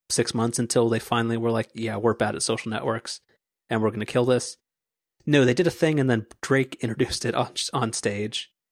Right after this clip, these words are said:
and it was like, "Oh, here, here you can connect better or closer than you ever have before with your, uh,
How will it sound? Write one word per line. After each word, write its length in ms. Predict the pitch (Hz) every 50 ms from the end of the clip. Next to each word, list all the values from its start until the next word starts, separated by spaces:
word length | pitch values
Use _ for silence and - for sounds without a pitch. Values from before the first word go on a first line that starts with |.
| _ _ _ _ _ _ -
and 420 | - 120 117 117 113 113 110 107 123
it 160 | 110 123 123
was 300 | 120 113 113 110 - -
like, 160 | 117 110 -
"Oh, 60 | 135 127
here, 340 | 120 107 - 131 127 123
here 300 | 117 - - 123 135 123
you 80 | 120 117
can 100 | 117 120
connect 380 | - - 127 117 113 - - - - 185 107 _ _ _ _ _ _ - 147 127 113 - _ -
better 300 | - 117 117 113 104 110
or 40 | 113
closer 360 | - - 123 110 - - 113
than 100 | 110 110
you 100 | 110 110
ever 160 | 110 104 104 -
have 360 | - 113 110 107 107 104 -
before 720 | - - - - - 147 147 147 143 139 135 131 131 - _ _ _ _ _ _ _ _ _ _ -
with 360 | 123 120 113 - - - - -
your, 800 | 107 107 107 107 107 107 107 110 110 110 110 113 113 117 117 117
uh, 320 | 120 120 120 120 117